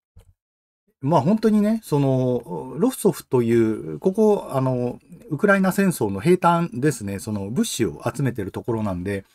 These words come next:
えー、非常に重要なんですけれども、ここをあっという間に落として、そこからまあ、八時間ぐらいですかね、もうどんどんどんどんこう北上してって、モスクワまで二十キロのところに、あの、な-、すいません、えっと、二百キロまで行ったんですよ。ところが、その、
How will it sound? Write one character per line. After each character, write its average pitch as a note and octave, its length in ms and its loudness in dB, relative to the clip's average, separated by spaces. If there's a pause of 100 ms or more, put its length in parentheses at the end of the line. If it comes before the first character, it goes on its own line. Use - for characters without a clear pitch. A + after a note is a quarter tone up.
(140)
え D#3 60 -4
ー、 D3 160 0
非 G3 140 -4
常 A3+ 100 4
に G#3+ 140 6
重 G3 120 2
要 G3+ 100 0
な G3+ 120 0
ん F#3 40 2
で C3 60 0
す - 100 -6
け A#2+ 60 0
れ G#2 40 2
ど G#2 60 0
も、 A2 100 0
こ A3 120 2
こ C4+ 220 2
を B3 160 2
あ - 20 4
っ - 60 -14
と A3+ 100 0
い A3+ 40 4
う - 20 6
間 A3 100 4
に G#3+ 80 4
落 G#3 100 0
と G3+ 140 -4
し - 100 -10
て、 - 140 2
そ - 140 -4
こ - 80 -14
か A#3 80 -2
ら A3+ 80 4
ま G#3+ 100 8
あ、 D#3+ 160 4 (380)
八 - 240 -6
時 B3 80 -4
間 B3+ 220 0
ぐ C4+ 80 2
ら C4 100 2
い D3 40 0
で G2+ 100 0
す - 80 -12
か G#2 80 -4
ね、 A#2 80 0
も B2 160 0
う - 20 -2
ど F3+ 120 2
ん E3+ 40 0
ど C3+ 100 0
ん A#2 40 0
ど C3+ 80 2
ん B2 80 0
ど G#2 80 0
ん F#2 80 -6
こ G2 420 -6
う A#2+ 100 -2
北 C3+ 100 -6
上 C#3 180 2
し - 80 -12
て C#3 80 -6
っ - 20 -8
て、 G#2+ 260 -4
モ B2+ 120 0
ス D3 100 -10
ク - 120 -6
ワ B3+ 40 -2
ま B3 120 0
で C3 100 2
二 C#3+ 160 2
十 C#4+ 120 0
キ - 120 -6
ロ D#3 120 0
の G2+ 120 0
と A2 80 -4
こ A#2 120 0
ろ A2+ 80 2
に、 F#2 180 -2 (560)
あ A2 160 -4
の、 G2 200 -8 (120)
な-、 A#2+ 200 -4 (220)
す A2 80 -6
い G#2 40 -4
ま G2 100 -6
せ A2 80 -6
ん、 F2+ 100 -12
え G#2 40 -8
っ G2 40 -12
と、 G2 380 -6
二 C3+ 80 4
百 A3 120 2
キ E3+ 120 4
ロ - 160 0
ま G#2+ 160 0
で F2+ 60 -4
行 F2 60 -10
っ - 40 -20
た G#2+ 120 -4
ん F#2+ 40 -2
で F2 80 -6
す - 80 -8
よ。 F2+ 120 -10 (220)
と A3 120 0
こ D4+ 100 4
ろ D#4 100 4
が、 F#3 340 2 (360)
そ C3+ 80 0
の、 A2+ 140 -2